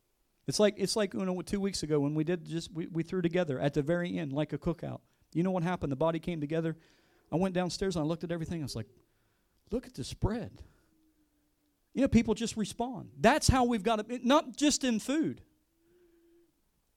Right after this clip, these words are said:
'Cause people, "Oh, we can rally around that. That's easy. We just go down to," we gotta rally around other things too. Amen. Hey, yeah, I got, I got a life group. You know, I, I said, I th-, was Dan, I keep referring to you, Dave, but I was like, "You know, I wanna start a life group with guns,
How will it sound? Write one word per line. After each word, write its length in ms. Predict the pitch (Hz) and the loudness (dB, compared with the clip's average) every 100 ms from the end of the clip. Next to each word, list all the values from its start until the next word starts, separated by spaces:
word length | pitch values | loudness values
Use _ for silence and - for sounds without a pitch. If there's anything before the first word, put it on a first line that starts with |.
| _ _ _ _ _ _ | _ _ _ _ _ _
'Cause 120 | 185 | -2
people, 320 | - 285 233 143 | 0 0 0 -2
"Oh, 80 | |
we 140 | 151 185 | -2 -4
can 100 | 127 | -2
rally 280 | 156 208 123 | 0 0 -2
around 140 | 120 | -2
that. 120 | 190 | 0
That's 220 | 151 185 | 0 -2
easy. 180 | 190 151 | -4 -4
We 80 | 131 | -6
just 160 | 175 - | -6 -4
go 60 | |
down 120 | 139 | -2
to," 60 | 123 - _ _ _ _ _ - | -4 -10 _ _ _ _ _ 2
we 140 | 180 208 | 8 10
gotta 220 | 254 226 | 10 10
rally 340 | 208 240 233 | 8 6 4
around 240 | 214 214 190 | 2 2 2
other 200 | 233 170 | 0 -2
things 280 | 127 113 | -4 -6
too. 240 | - 180 123 | -4 -2 0
Amen. 280 | 143 165 208 - - _ _ _ _ | -2 -4 -10 -14 -20 _ _ _ _
Hey, 80 | - | -6
yeah, 220 | 165 175 151 | -4 -2 -4
I 60 | |
got, 160 | 180 - | -6 -6
I 40 | |
got 120 | 185 | -4
a 40 | 175 | -2
life 240 | 127 113 | 0 -2
group. 220 | - 110 - - - _ _ _ _ _ _ _ _ _ _ _ | -6 -10 -12 -20 -20 _ _ _ _ _ _ _ _ _ _ _
You 60 | 127 | -2
know, 160 | 147 160 | -2 -2
I, 140 | 156 - | -6 -6
I 60 | 151 | -8
said, 200 | - - 180 | -8 -14 -12
I 120 | 139 | -12
th-, 120 | - | -10
was 200 | - 147 | -6 -6
Dan, 400 | 160 151 165 269 | -8 -8 -6 -6
I 100 | 127 - 139 - | -8 -10 -14 -10
keep 160 | 160 143 | -10 -8
referring 240 | 156 214 | -6 -2
to 60 | 156 | -2
you, 60 | |
Dave, 180 | 131 165 | 0 0
but 60 | 156 | 0
I 40 | |
was 120 | 151 | 0
like, 120 | 147 | -2
"You 80 | 156 | -2
know, 140 | 175 156 | 2 2
I 40 | |
wanna 100 | 240 | 2
start 180 | - 156 | 2 4
a 40 | |
life 160 | 151 151 | 4 4
group 180 | 165 117 | 0 0
with 120 | 107 | -2
guns, 420 | 135 131 98 - | 0 0 -4 -12